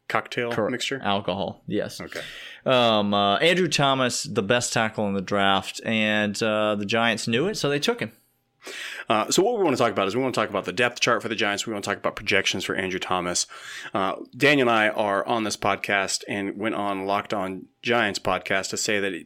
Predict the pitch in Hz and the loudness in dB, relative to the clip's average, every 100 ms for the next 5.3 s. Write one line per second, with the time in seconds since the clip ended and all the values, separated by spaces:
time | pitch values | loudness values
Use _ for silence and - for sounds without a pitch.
0 | _ - - 143 143 113 165 151 123 107 | _ -4 2 2 2 0 0 0 0 0
1 | 101 92 101 92 - 135 120 - 123 107 | -2 -2 -4 -2 0 2 0 0 0 2
2 | 101 101 - 165 113 113 104 - 98 92 | 0 0 0 2 2 0 0 0 0 0
3 | - - 107 110 95 107 107 104 104 101 | -6 -4 0 0 2 2 2 0 -2 -2
4 | 104 107 104 107 98 92 90 113 87 104 | -2 -4 -4 -4 -4 -6 -4 -4 -2 -4
5 | 101 95 92 | -2 -4 -4